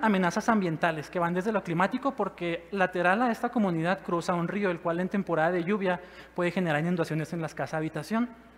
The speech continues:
Y bueno, además de, como, como dije,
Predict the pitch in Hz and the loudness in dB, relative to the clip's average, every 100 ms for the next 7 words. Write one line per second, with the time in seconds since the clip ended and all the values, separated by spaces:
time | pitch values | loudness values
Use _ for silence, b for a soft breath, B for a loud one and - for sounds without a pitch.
0 | b b b b - 254 294 311 226 214 | b b b b 0 4 6 6 6 6
1 | 190 175 175 180 196 214 202 180 175 160 | 6 4 4 2 2 0 2 2 -2 -4
2 | 185 175 180 233 320 302 | -2 0 0 0 -2 -4